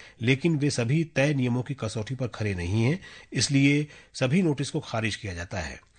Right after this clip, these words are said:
उनके इतना कहते ही विपक्षी दल हंगामा करने लगे। उपसभापति ने स्थिति संभालने की कोशिश करते हुए कहा कि छह सांसदों का कार्यकाल समाप्त हो रहा है,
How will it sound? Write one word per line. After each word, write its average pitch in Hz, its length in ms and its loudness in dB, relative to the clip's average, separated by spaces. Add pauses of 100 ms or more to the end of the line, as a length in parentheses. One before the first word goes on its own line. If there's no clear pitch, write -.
(1000)
उनके 139 260 4
इतना 131 220 2
कहते 113 320 0
ही 143 140 2
विपक्षी 117 400 -4
दल 123 160 -4
हंगामा 131 340 -2
करने 92 240 -6
लगे। 71 320 -10 (640)
उपसभापति 143 560 2
ने 160 140 2
स्थिति 131 240 -2
संभालने 113 440 0
की 123 120 -2
कोशिश 110 320 -4
करते 107 260 -4
हुए 117 100 2
कहा 110 260 0
कि 123 140 -6
छह 120 240 -2
सांसदों 110 420 -2
का 120 120 -2
कार्यकाल 98 400 -2
समाप्त 104 380 -4
हो 104 80 2
रहा 113 200 4
है, 135 260 2